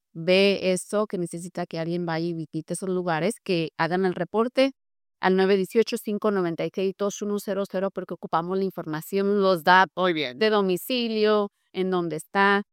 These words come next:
Speaker 1: No nada más pueden llegar y decir, "Alguien me dijo", no, ellos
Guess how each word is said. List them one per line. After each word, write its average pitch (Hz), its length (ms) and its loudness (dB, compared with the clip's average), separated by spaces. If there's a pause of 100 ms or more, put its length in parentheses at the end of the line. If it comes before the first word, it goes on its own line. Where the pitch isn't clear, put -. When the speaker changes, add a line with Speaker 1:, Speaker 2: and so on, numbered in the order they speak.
(180)
Speaker 1:
No 208 160 2
nada 220 160 6
más 220 160 2
pueden 208 260 2
llegar 175 260 4
y 196 100 6
decir, 190 340 2
"Alguien 277 280 2
me 202 140 2
dijo", 214 240 -2
no, 156 200 -8
ellos 170 180 -6